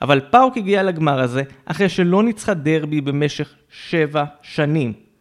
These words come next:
לא בליגה, לא בגביע, לא בכלום. אגב, אם גמר כזה היה קורה בשנים האחרונות, סביר להניח שהיינו שומעים גם על תקריות קצת יותר אלימות סביב המשחק בין הקהלים. העניין הוא שיוון באותם ימים הייתה נתונה תחת ממשל צבאי,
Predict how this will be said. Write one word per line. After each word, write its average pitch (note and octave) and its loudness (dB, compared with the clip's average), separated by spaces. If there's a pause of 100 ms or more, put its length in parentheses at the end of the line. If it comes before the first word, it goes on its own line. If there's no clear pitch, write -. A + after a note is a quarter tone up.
(520)
לא - -12
בליגה, D3 -4
לא C#3 0
בגביע, C3+ -4
לא C3+ -6
בכלום. B2+ -10 (880)
אגב, D#3+ 0
אם E3+ 2
גמר D#3+ 2
כזה E3 -2
היה D#3 -2
קורה D#3+ 0
בשנים D#3 -2
האחרונות, A3+ -2
סביר F#3 0
להניח A3+ 0
שהיינו G#3+ 0
שומעים F#3 -2
גם F#3+ 0
על E3 -4
תקריות E3+ -4
קצת D#3 -6
יותר D#3 0
אלימות C#3+ 2
סביב C#3 -6
המשחק C3 0
בין D3 -2
הקהלים. D3+ -2 (1040)
העניין A#3 0
הוא A#3+ 0
שיוון F3+ 0
באותם F3 0
ימים G#3 2
הייתה G3+ 2
נתונה F#3 2
תחת E3+ -4
ממשל C3+ -2
צבאי, C#3 -4